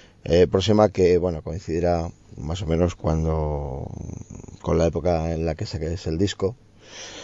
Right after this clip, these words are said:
Eh, una vez que ya, ya, ya he escuchado, pues, todas las canciones,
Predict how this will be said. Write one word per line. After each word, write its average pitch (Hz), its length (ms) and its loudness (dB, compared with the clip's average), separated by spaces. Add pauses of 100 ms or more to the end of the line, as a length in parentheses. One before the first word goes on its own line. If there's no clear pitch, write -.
(140)
Eh, 95 140 8
una 95 180 10
vez 92 140 6
que 92 160 6
ya, 90 120 8 (240)
ya, 90 280 2
ya 87 140 -6
he - 20 -6
escuchado, 87 1000 -2
pues, 92 180 -8
todas 87 200 4
las 92 80 -4
canciones, 110 640 4